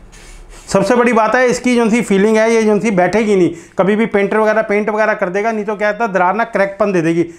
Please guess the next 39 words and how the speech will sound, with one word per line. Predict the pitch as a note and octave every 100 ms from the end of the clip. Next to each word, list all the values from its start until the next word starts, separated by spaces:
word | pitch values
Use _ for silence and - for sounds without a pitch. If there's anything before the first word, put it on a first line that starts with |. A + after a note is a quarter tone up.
| -
ये | E3+
आपको | G3+ G3 A3+
क्रैकपन | G#3+ G3+ G3+ G#3+
नहीं | G3+ F#3+
देगी, | F#3+ G#3
काफ़ी | G3+ G3+
long | F#3+ F#3+ F#3+
time | G3
तक | F#3+ G3
ऐसे | F#3 F3+
ही | F#3+
चलेगी | E3+ E3 F3
जब | E3+
तक | F3
वुड | E3 D3 C#3
है। | A#2
अभी | F3 F3
आगे | D#3
होगा। | E3 D3+ F#3 F#3 - -
अब | D#3
हम | E3 F3
बात | D#3+ D#3+
करेंगे | E3 E3 F#3+
polyfix | F#3 E3+ E3+ F3+ -
के | F#3
बारे | D#3 C3
में, | A#2 G#2 - - - -
ठीक | F3+
है। | F#3+ F#3
तो | F#3 F3+
ये | F#3
दोनों | D#3+ D#3+ F#3
चीज़ें, | F#3 F3 F3 F#3
polyfix | E3+ F3+ F3 E3+
का | F#3
ये | F3+ E3+ D#3+ - -
पीवीसी | E3 E3 F3 F3+
जेल | D#3 D#3
है | E3+ F#3+